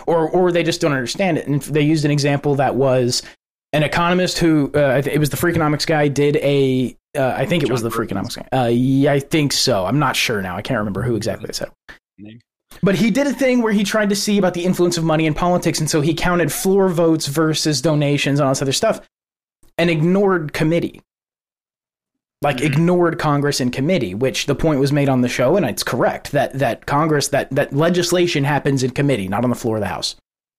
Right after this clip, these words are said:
Speaker 1: Um, and so, and, and, and I, I was, I, I was wondering what you guys thought about that point, the idea of, like, uh, trying to apply market dynamics to things that maybe it doesn't graft onto so well.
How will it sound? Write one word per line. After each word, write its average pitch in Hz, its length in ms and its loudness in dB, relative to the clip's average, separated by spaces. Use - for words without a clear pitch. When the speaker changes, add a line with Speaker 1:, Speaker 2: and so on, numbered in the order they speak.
Speaker 1:
Um, 156 760 0
and 202 180 2
so, 196 220 0
and, 196 340 0
and, - 80 -6
and 196 80 2
I, 180 300 -2
I 196 100 0
was, 202 480 0
I, 196 220 -4
I 185 80 -2
was 196 160 2
wondering 269 360 2
what 233 100 2
you 226 120 2
guys 190 260 2
thought 165 240 0
about 156 240 0
that - 240 -2
point, 104 260 -4
the 143 120 0
idea 160 480 2
of, 165 240 0
like, 151 220 -2
uh, 139 80 -4
trying 180 360 0
to 190 140 2
apply 170 340 0
market 156 400 2
dynamics 143 580 0
to 143 120 -4
things 139 420 0
that 131 240 0
maybe 147 340 2
it 143 60 0
doesn't 143 200 0
graft 135 280 0
onto 120 320 -2
so 117 260 0
well. 110 640 -2